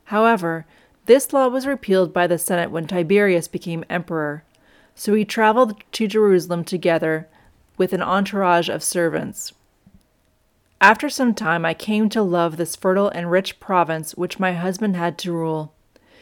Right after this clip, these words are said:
But it was also a place of tension and conflict, with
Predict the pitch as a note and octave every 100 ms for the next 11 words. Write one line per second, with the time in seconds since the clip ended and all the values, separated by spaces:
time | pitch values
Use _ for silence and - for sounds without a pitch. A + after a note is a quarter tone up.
0 | _ _ - G3+ G3 - A3 - F#3 -
1 | A3 G#3+ G3+ - G3 F#3 G#3 G3 F3+ -
2 | E3+ E3 D#3 C#3+ - A3 E3+ E3